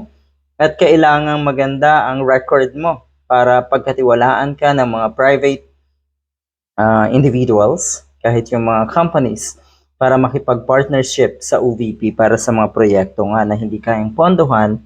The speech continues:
ng ating gobyerno. Yan po ang kahanga-hanga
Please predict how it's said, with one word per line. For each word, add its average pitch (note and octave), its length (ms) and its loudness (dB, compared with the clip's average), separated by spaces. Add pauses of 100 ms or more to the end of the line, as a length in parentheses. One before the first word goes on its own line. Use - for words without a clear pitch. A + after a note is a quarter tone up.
(400)
ng B2+ 160 0
ating A2+ 320 0
gobyerno. F#2+ 800 0 (160)
Yan D3+ 240 2
po D3+ 160 2
ang C#3+ 160 0
kahanga-hanga A#2 880 -2